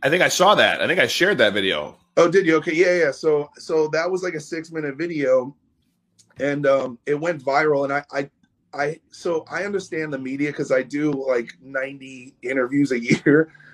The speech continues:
Speaker 1: Yeah.
Speaker 2: And so I know what I'm dealing with. So I said at the end of the video, I was like, "Racism's manufactured. It's not even real."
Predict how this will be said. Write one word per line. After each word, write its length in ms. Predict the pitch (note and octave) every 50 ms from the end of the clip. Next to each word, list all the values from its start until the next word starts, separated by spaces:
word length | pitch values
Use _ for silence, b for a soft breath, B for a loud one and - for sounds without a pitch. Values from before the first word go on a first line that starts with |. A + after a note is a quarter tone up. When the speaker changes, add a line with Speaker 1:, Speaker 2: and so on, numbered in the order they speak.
| b b b b
Speaker 1:
Yeah. 160 | F#2+ F#2 E2+ C3+
Speaker 2:
And 280 | C3+ C3+ C#3 C#3 C3+
so 160 | - - D#3
I 180 | C#3+ C#3+ C#3+ D3
know 240 | D3 D3 D#3 E3 E3
what 220 | E3 D#3 C#3+ C#3+ C3+
I'm 120 | C3 B2
dealing 300 | A#2+ B2 C3 C3 C3+ C3
with. 140 | B2 A#2+ -
So 100 | - D3 C#3+
I 60 | C3+
said 360 | A#2 - - D#3+ D3+ C#3+ C#3 C#3 - _ _ _ A#2 A#2 B2 C3+ - -
at 120 | B2 A#2 -
the 80 | C#3+ - C#3
end 120 | D#3+ F3 E3+
of 60 | E3+
the 60 | E3
video, 280 | D#3 D#3+ D#3+ D#3 D3 C#3
I 20 |
was 120 | C3+ C3+
like, 120 | D3 D3 C#3
"Racism's 600 | D#3 F#3 F#3+ F#3 F3 D#3 C3+ C#3 C#3 C3+ C3 C3+
manufactured. 600 | C#3+ C#3+ D3+ D3 D3 - D3 C#3+ C3+ - A#2 A2
It's 120 | A2 A2 C3+
not 160 | C3 C3 C3
even 80 | B2 B2 B2
real." 340 | B2+ C3+ C3+ A#2 A2 -